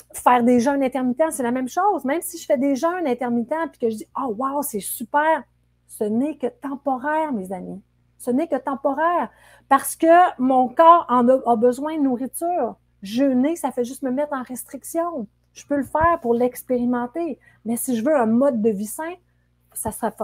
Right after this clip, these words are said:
ça fera pas partie d'un mode de vie sain. Calculer ses calories, peser sa nourriture. Alors, dites-moi, ce que vous avez déjà fait. Un, vérifiez que, que vous dépensiez plus de calories que vous en consommiez.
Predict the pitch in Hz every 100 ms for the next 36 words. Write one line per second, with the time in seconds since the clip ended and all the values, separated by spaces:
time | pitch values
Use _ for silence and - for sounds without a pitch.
0 | 196 - 226 - 214 349 339 233 - -
1 | 233 196 196 190 185 175 - 190 214 _
2 | _ _ _ - 247 233 - 277 294 294
3 | 277 277 277 277 302 311 294 254 269 247
4 | 302 302 294 277 277 277 285 - 349 330
5 | 208 _ _ - - 220 262 269 240 339
6 | 302 320 339 269 - _ _ _ _ _
7 | - - - 247 240 269 277 269 240 247
8 | 247 247 - - 311 359 403 _ _ _
9 | _ _ _ _ _ _ _ - 208 277
10 | 269 - 320 320 269 247 220 247 220 254
11 | 262 247 294 240 285 302 254 240 240 233
12 | 233 277 202 202 220 208 277 247 - 220
13 | 202 180